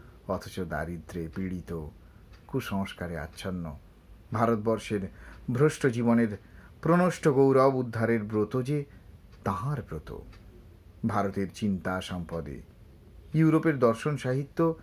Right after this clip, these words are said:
পরিপুষ্ট হইয়াছে, ভারতের ঐশ্বর্যে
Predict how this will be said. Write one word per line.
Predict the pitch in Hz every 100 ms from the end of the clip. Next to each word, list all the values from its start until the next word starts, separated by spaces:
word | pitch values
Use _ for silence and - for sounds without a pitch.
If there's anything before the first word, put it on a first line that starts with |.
| - - -
পরিপুষ্ট | - - 135 175 185 - 95
হইয়াছে, | 87 82 71 - 76 62 - - - - -
ভারতের | 104 104 98 98 95
ঐশ্বর্যে | 95 - 90 85 95